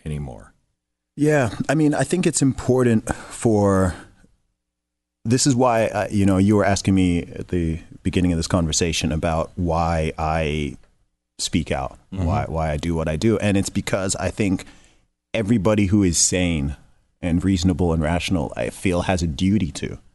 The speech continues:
Speaker 2: Because if people don't, if people think it's bad now, I mean, think of some of the,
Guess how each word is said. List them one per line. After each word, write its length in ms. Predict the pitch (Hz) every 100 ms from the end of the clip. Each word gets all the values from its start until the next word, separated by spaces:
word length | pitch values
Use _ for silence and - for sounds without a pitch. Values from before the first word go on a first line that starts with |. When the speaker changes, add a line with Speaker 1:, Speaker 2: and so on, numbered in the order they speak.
| _ _ _ _
Speaker 2:
Because 480 | 82 - 92 82 -
if 200 | 101 95
people 300 | - 104 104
don't, 480 | 85 76 - 117 131 - - - _ _
if 100 | -
people 220 | 151 160
think 120 | 151 131
it's 100 | -
bad 260 | 117 107
now, 480 | 90 104 98 80 95 -
I 60 |
mean, 160 | 123 117
think 440 | - - - 202
of 80 | 214
some 140 | -
of 60 |
the, 60 | 160